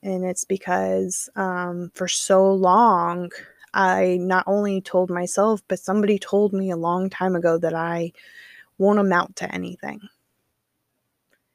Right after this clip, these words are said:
And having that limiting belief within myself and really owning it and understanding it today and being like, "Today, I don't want that anymore,"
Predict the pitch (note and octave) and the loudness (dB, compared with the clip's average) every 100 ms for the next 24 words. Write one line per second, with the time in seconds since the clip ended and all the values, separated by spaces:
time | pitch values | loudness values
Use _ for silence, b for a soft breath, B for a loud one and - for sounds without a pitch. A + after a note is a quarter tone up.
0 | _ _ _ _ _ - F#3+ E3+ F#3+ G#3 | _ _ _ _ _ -6 -4 0 2 4
1 | G#3+ F#3+ F#3+ F#3+ G3+ G3 F#3+ F#3+ F#3 E3 | 4 2 2 2 2 0 0 0 2 2
2 | F3 F#3+ - E3+ E3+ F#3+ F#3 F3+ - F3+ | 2 0 2 2 2 0 0 0 -2 -2
3 | E3 - - - G3 F3+ F3+ G#3+ A3 G3 | -2 -8 -20 -4 -2 0 4 6 6 4
4 | - F#3+ A3 G3 E3+ F3 - _ _ F#3+ | 0 2 2 0 -2 -6 -10 _ _ -6
5 | F3+ - F#3+ F#3+ F3+ - G3+ G3+ G3 F3 | -4 -2 0 0 0 0 0 2 0 -2
6 | - E3+ D#3 E3 F3 B B B B B | 0 0 0 -2 -6 B B B B B
7 | F3+ F3 F#3+ F3+ F3+ - - F#3+ F#3 F#3+ | -4 0 0 0 -2 -4 0 4 6 4
8 | - F#3 F3+ - - - - - F#2 F2+ | 2 -4 -4 -4 -8 -6 -6 -6 -6 -6
9 | F2+ - F3+ | -6 -4 -6